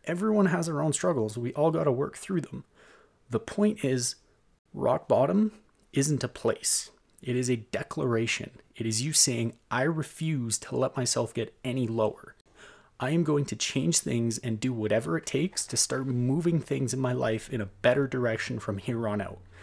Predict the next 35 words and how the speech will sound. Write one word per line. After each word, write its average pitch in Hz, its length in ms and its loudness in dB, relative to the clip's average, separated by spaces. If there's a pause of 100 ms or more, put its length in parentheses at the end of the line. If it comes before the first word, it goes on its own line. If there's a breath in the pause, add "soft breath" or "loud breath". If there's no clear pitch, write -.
(260 loud breath)
And 110 160 -2
we 180 80 -2
can 170 240 0
make 139 220 -2
that 143 180 0
declaration 131 760 2
at - 200 -4
any 123 220 0
point. - 420 -6 (540 soft breath)
Life 143 360 2
is 214 120 0
hard 143 380 -2
and 113 100 0
it - 60 -6
has 160 340 -4
its 202 120 -6
struggles 170 480 -2
no 160 80 -2
matter 127 240 0
what 110 360 -2
we're 123 120 -4
doing. - 280 -4 (960 loud breath)
It's 127 240 -4
hard 175 300 2
to 160 80 -4
build 139 320 0
a 120 60 -6
Fortune 139 440 -2
five 156 220 0
hundred 147 240 -2
company 120 480 0
or 104 180 -4
buy 107 320 -2
a 135 100 2
house, 107 380 -2